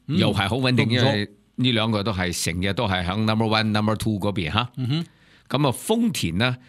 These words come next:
Speaker 2: 係最可靠嘅大眾化嘅，呃，呢個品牌。咁
Speaker 1: 嗯哼。
Speaker 2: number three。好啦，number four 呢，係邊個呢？Number four 就係 Buick。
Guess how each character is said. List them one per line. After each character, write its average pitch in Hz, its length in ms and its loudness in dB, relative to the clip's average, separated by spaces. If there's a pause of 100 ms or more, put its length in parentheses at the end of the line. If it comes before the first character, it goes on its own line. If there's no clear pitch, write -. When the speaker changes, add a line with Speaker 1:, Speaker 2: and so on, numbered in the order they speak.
(160)
Speaker 2:
係 95 320 -2 (200)
最 110 260 0
可 107 180 0
靠 98 200 0
嘅 90 120 -4 (140)
大 95 260 0
眾 98 220 0
化 95 200 0
嘅， 90 200 -2 (420)
呃， 87 460 -2
呢 98 140 -2
個 95 80 -2
品 92 200 0
牌。 - 200 -4 (400)
咁 123 140 -4
Speaker 1:
嗯 98 40 2
哼。 139 80 4
Speaker 2:
number 110 220 2
three。 113 320 0 (920)
好 104 140 -2
啦， 117 120 2 (340)
number 165 400 2
four 160 500 2
呢， 151 100 2
係 95 140 -4
邊 143 200 -2
個 127 140 0
呢？ 143 120 0 (400)
Number 123 260 2
four 113 240 -2
就 85 100 -2
係 76 100 -4 (140)
Buick。 - 440 0